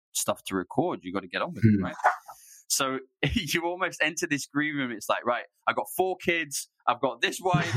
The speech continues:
Speaker 2: <laughs>
Speaker 1: I've got this business. I've got this. I've got this. My, my dog's sick. Um, and, and I've got this. And then my business. And I spoke at this. And I did this book. And right, you go."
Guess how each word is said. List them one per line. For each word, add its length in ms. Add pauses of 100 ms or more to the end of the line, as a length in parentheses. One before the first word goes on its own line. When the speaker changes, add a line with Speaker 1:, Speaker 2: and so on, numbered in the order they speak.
(140)
Speaker 2:
<laughs> 40 (140)
Speaker 1:
I've 140
got 140
this 140 (120)
business. 420 (300)
I've 120
got 240
this. 380
I've 160
got 240
this. 260 (120)
My, 160
my 140 (120)
dog's 320
sick. 220 (240)
Um, 320
and, 260
and 160
I've 140
got 160
this. 240
And 120
then 100
my 180
business. 280
And 80
I 40
spoke 340
at 100
this. 200
And 100
I 120 (120)
did 160
this 160 (100)
book. 220
And 120 (220)
right, 240
you 320
go." 200